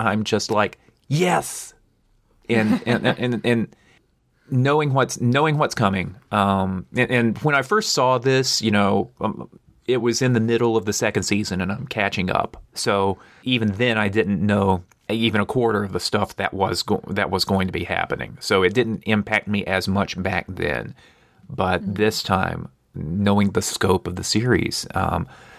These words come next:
Speaker 1: knowing how important that conversation between Londo and Morden is, um, and seeing when, when Londo says, "I want it all back the way it was," you know, and that just, just,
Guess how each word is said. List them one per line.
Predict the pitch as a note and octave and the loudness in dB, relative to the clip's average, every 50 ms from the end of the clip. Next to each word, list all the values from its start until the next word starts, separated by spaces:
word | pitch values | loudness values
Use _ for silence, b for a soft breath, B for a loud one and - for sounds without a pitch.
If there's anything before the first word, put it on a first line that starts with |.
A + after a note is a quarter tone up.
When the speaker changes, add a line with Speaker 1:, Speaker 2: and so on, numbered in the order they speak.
| B B B B | B B B B
Speaker 1:
knowing | G#2+ G#2+ A#2+ C3+ D3 D#3 D#3 C3+ B2 A2 | 0 2 2 2 2 2 2 2 2 0
how | F#2+ A2+ A#2 A2+ A2+ A2 | 0 0 0 2 2 2
important | - G#2+ G2+ G2 - - - - B2+ C3 - - F#2+ - - | 2 0 -2 -2 -2 -6 -4 -2 0 0 0 -2 -4 -6 -2
that | G2 G2 F#2+ - | -2 -2 -2 -2
conversation | - - G#2 G2+ G2 F#2+ G2 F#2 - - G2+ G2 F#2+ - G2 F2 | -2 -2 0 0 0 0 -2 -2 0 0 2 2 2 0 -2 -4
between | E2+ E2+ - - F2+ F#2 - | -4 -4 -4 -4 -4 -4 -4
Londo | - F2 F2+ - - - - - - - - - | -4 -2 -2 -2 -2 0 0 0 0 0 0 -2
and | - F2 - - - - - | -2 -4 -4 -6 -8 -8 -6
Morden | F2 G2 G2 F#2 F2 F#2+ F#2+ - - | -4 -2 0 0 0 0 -2 -4 -6
is, | - - - - - - - - - _ _ - | -6 -6 -6 -6 -8 -10 -14 -16 -18 _ _ -4
um, | - G2 F#2 F2 D#2+ D#2+ D#2+ - B B B B B B B B B - | -2 -2 -2 -2 -4 -6 -8 -10 B B B B B B B B B -4
and | G#2+ G#2 G2 G2 G2 F#2+ | -2 0 0 0 -2 -2
seeing | F2+ - - - B2+ A#2+ A2+ G#2+ G2+ G2+ G2+ - _ _ - | -4 -6 -4 -2 0 0 2 2 0 0 -4 -6 _ _ -2
when, | B2+ A#2+ A2 - G#2+ | 0 0 0 0 0
when | A#2+ A#2+ G#2+ G#2 | 0 0 0 0
Londo | G#2 A2+ A2 A2+ A#2 A2 G#2+ G2+ | 0 0 0 0 2 2 0 0
says, | - - A#2 G2+ G2 - - - | 0 0 0 0 -2 -4 -4 -2
"I | - G2+ | 0 0
want | G#2 A2 B2+ B2 | 2 2 2 0
it | B2+ B2 | 2 2
all | B2+ B2 A2+ G#2 _ - | 0 0 -2 -4 _ -2
back | B2+ B2 - - - - | -2 -2 -2 -4 -6 -6
the | - B2+ D#3 D3 | -2 0 2 2
way | C3+ B2 B2+ C#3 C#3+ C3+ C3 C3 | 2 2 2 2 4 4 4 2
it | B2+ B2+ - - | 0 -2 -8 -12
was," | G#2+ G#2+ A#2+ A#2+ G#2+ G2 F#2 F2 F2+ F2 - - | -4 -2 2 2 4 4 4 2 0 -2 -4 -2
you | A#2 G#2 | 0 0
know, | G#2+ G#2 G2+ | 2 2 2
and | A2+ A2+ A#2 G#2+ | 2 0 0 2
that | A#2 A#2 A2 - - | 2 0 0 -2 -2
just, | G#2+ A2+ - - - - - - | -2 -2 -2 -2 -6 -10 -6 -2
just, | B2 A2+ - | -2 -2 -2